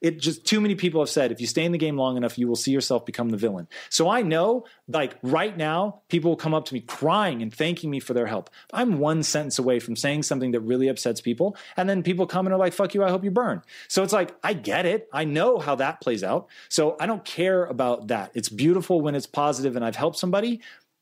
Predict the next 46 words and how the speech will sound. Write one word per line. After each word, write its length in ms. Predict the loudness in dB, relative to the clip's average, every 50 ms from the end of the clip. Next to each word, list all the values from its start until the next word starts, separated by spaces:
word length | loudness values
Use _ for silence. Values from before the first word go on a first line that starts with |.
| _ -8
but 120 | -6 -4
I'm 200 | -2 0 0 2
only 140 | 2 2 2
worried 200 | 2 2 2 2
about 160 | 2 0 0
what 100 | 0 -2
I 80 | -2 -4
think 200 | -4 -2 -2 0
about 180 | 0 0 0
myself. 440 | -2 -4 -6 -6 -6 -8 -14 -20 -20 -18 -18 -18 -8 -4
So 480 | 0 2 4 4 4 4 2 0 -4 -10 _ -4
I 160 | -2 0 0
know 360 | 0 0 2 2 4 4 4
about 260 | 2 2 0 -2 -4
myself. 520 | -6 -6 -6 -6 -6 -8 -8 -10 -12 -14 _ _
The 100 | -2 -2
thing 280 | -2 0 0 0 0 2
that 100 | 2 2
I'm 120 | 2 2
moving 280 | 0 -2 -2 -2 -4 -4
towards 320 | -4 -2 -2 -2 -2 -4 -4
is 180 | -4 -4 -4
really 440 | -4 -2 0 2 2 4 4 2 0
thinking 380 | 0 -2 -4 -4 -2 -2 -2 -2
that 120 | 0 0
I'm 120 | 0 0 -2
making 300 | -2 -2 -2 -4 -4 -4
impact. 500 | -4 -4 -4 -2 -2 -2 -2 -4 -8 -16 -20 -20 -20 -20 -20 -10 -6
And 320 | -2 -2 -2 -2 -4 -6 -10 _ _ _ _ _
while 460 | -8 -4 -2 0 2 2 2 2 2
it's 120 | 0 -2
possible 600 | -2 -2 0 0 0 0 -2 -2 0 0 -2 0 0
that 140 | -2 -2 0
on 140 | -2 0
a 60 | 0 2
long 240 | 2 2 2 2
enough 200 | 0 0 -2 -2
timeline, 440 | -2 -2 -2 -2 0 0 -2 -2 -2 -2
I 100 | 0 0
will 100 | 0 0
stop 600 | 0 -2 0 0 0 0 0 0 -2 -4 -8 -6
being 280 | -4 -2 -2 0 0 0
neurochemically 720 | 2 2 0 0 0 -2 -2 -2 -2 0 0 0 2 2
rewarded 460 | 2 0 2 2 2 2 2 0 0
for 140 | 0 -2 0
that 360 | 2 2 2 0 -2 -4 -8